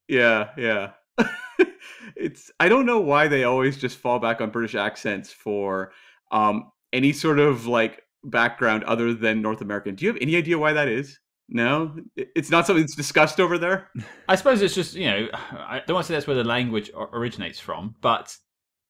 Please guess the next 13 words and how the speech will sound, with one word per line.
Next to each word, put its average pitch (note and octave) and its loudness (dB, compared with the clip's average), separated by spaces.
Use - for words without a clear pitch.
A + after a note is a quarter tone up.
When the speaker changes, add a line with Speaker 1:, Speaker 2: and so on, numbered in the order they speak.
Speaker 2:
maybe A#2 -4
that's A2 -6
just - -14
how A#2 -2
it's - -14
best - -8
said C3+ -4
in F2 -10
English - -10
with G#2 -6
a F#2+ -12
British A2+ -8
accent. A#2+ -10